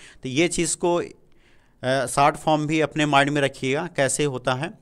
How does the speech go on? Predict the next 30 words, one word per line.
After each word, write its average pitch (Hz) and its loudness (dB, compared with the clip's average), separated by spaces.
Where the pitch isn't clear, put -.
क्योंकि 143 -4
कभी 143 -2
कभार 143 2
डॉक्टर, 131 2
अ, 147 -2
पीवी, 135 -2
पीएफ़ 139 0
लिख 139 -4
करके 135 0
दे 135 0
देता 131 -2
है 139 -4
तो 143 -4
स्टूडेंट 139 -2
समझ 131 -2
नहीं 143 -2
पाते 139 0
हैं 147 -4
कि 147 -4
ये 131 -4
कौन 123 -2
सा, 131 -4
अ, 123 0
टेस्ट 123 -2
किया 123 0
जा 110 2
रहा 101 -2
है, 101 -6
ठीक 143 -2
है। - -2